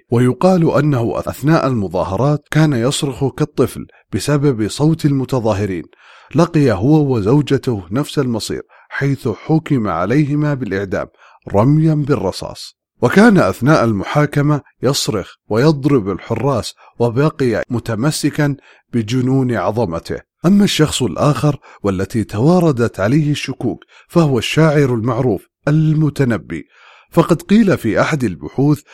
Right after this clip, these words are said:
أنه يعاني من جنون العظمة، خصوصًا وأنه يرى أن ماهية كسبه للعيش هو المدح الكاذب، فقد بنى صرحا من خيال يرى بنفسه أنه الكامل في كل شيء.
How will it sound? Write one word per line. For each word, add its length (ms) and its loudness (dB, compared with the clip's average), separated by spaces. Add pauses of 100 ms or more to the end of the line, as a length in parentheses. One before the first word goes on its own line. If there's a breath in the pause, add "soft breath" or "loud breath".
(160 loud breath)
أنه 360 0
يعاني 520 2
من 200 -4
جنون 400 2
العظمة، 600 -2 (300 soft breath)
خصوصًا 560 2
وأنه 580 -4
يرى 420 0
أن 160 0
ماهية 500 -2
كسبه 680 -4
للعيش 560 -2 (320 soft breath)
هو 160 6
المدح 480 -2
الكاذب، 500 -4 (460 soft breath)
فقد 360 0
بنى 340 2
صرحا 360 -4
من 220 -2
خيال 420 -4 (360 soft breath)
يرى 340 4
بنفسه 520 -4 (320 soft breath)
أنه 380 0
الكامل 640 0
في 180 -2
كل 300 -2
شيء. 240 -6